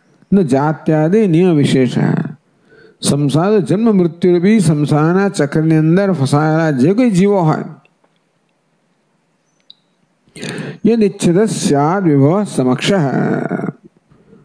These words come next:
અંતો જેની ઈચ્છા કરવાથી સંસારમાંથી ભટકનારા જીવોને મુક્તિ મળે.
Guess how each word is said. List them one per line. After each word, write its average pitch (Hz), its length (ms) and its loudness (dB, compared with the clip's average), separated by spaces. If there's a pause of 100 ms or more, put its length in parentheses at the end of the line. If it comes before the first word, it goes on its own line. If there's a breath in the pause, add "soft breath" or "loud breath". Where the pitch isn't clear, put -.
(120)
અંતો 185 580 0 (720)
જેની 196 380 2
ઈચ્છા 196 540 -2 (920)
કરવાથી 180 640 0
સંસારમાંથી 175 1080 0
ભટકનારા 156 840 0
જીવોને 151 340 2
મુક્તિ 127 360 0
મળે. - 220 -4